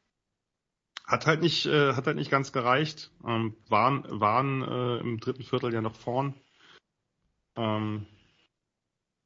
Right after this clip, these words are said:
und am Ende hat, haben, hat, äh, Oklahoma State dann mit der Defense, die bisher nicht so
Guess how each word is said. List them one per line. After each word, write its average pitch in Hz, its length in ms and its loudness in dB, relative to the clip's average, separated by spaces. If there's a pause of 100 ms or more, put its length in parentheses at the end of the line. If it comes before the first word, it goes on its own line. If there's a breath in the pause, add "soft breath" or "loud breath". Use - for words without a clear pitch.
und 104 100 -4
am 104 120 -2
Ende 107 240 2
hat, - 340 -4
haben, 117 200 -2
hat, - 340 -8
äh, 113 120 -2
Oklahoma 110 360 -2
State 110 220 -2
dann 110 120 0
mit 107 120 -2
der 107 80 0
Defense, 123 440 -2
die 123 100 -4
bisher 120 320 2
nicht 131 440 2
so 131 760 0